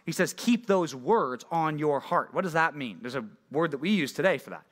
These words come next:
It's the word to memorize, okay? To memorize. But even more than memorizing, you're not only supposed to memorize what God says, you're also supposed to care about it deeply, right? You've memorized a lot of things, okay?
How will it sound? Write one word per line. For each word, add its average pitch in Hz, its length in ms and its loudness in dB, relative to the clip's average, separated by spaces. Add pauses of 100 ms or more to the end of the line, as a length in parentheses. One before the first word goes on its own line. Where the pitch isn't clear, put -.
(240)
It's - 80 -20
the 147 80 -2
word 131 180 -2
to 139 100 -4
memorize, 123 880 -2 (200)
okay? 117 240 -4 (300)
To - 100 -4
memorize. 185 640 0 (240)
But 185 120 2
even 185 200 2
more 214 200 4
than 208 140 -6
memorizing, 123 640 -6 (260)
you're 185 120 0
not 208 80 6
only 196 100 0
supposed 170 240 -4
to 160 80 0
memorize 175 560 2
what 151 80 -6
God 123 220 0
says, 143 260 0 (180)
you're 147 200 -6
also 170 480 0 (140)
supposed 175 400 0
to 151 60 0
care 196 500 2
about 165 260 2
it 127 120 -8
deeply, 127 420 -8 (520)
right? 123 140 -2
You've 202 160 4
memorized 196 420 4
a 156 60 -2
lot 151 180 2
of 143 60 -4
things, 131 420 -8 (480)
okay? - 120 -12